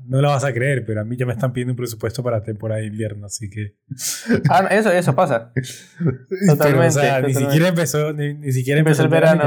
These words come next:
Speaker 2: verano.
Speaker 1: ya me, ya me están, ya me están pidiendo cosas para invierno, pero bueno, así es,
Speaker 2: Así
Speaker 1: es
Speaker 2: se
Speaker 1: esto.
Speaker 2: manejan algunas marcas. Está
Speaker 1: Exactamente.
Speaker 2: perfecto, igual.
Speaker 1: Bueno, eh, en este episodio, eh,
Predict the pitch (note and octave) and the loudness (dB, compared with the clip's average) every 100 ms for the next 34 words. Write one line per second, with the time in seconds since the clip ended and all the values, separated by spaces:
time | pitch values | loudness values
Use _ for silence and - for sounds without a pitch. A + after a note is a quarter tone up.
0 | C3 C3 B2+ C3 D3 C3+ - _ _ - | 0 -2 -4 -4 -4 -6 -8 _ _ -20
1 | - - - C3+ C#3 C3 C#3+ C#3+ C#3+ C3+ | -20 -18 -2 2 2 2 0 0 -2 -2
2 | C#3+ C#3 B2+ C#3+ C#3 C#3+ C#3+ C3 C3 A#2+ | -2 -4 -2 -2 -2 -2 -2 0 0 0
3 | A#2 G#2+ - - A#2 A2 A2 G#2+ G#2 B2+ | -2 -8 -12 -6 -2 -2 -2 -6 -6 -4
4 | B2 B2+ A#2+ A#2 - _ _ _ _ - | -2 -2 -2 -6 -12 _ _ _ _ -2
5 | C3 C3 A#2+ C3+ C#3 C3 A#2+ B2+ C3 B2+ | 2 2 2 2 0 0 0 0 0 -2
6 | B2+ A#2+ B2 A#2+ A#2 B2+ - _ _ _ | -2 -2 0 -2 -2 -6 -8 _ _ _
7 | _ _ _ _ _ D#3+ C#3+ F#3 D#3+ C#3 | _ _ _ _ _ -6 0 2 2 2
8 | B2+ G#2+ C3 C3 A#2+ A#2 C3+ C#3+ - _ | 0 0 0 2 2 -2 -6 -8 -10 _
9 | _ _ _ _ _ D#3 D#3 E3 G#3 F#3 | _ _ _ _ _ -2 0 2 0 0
10 | D3 D#3 D#3 E3+ F3 F3+ - D3 B2 G#2+ | 0 0 2 0 0 -6 -8 -2 0 -2
11 | G2+ | -6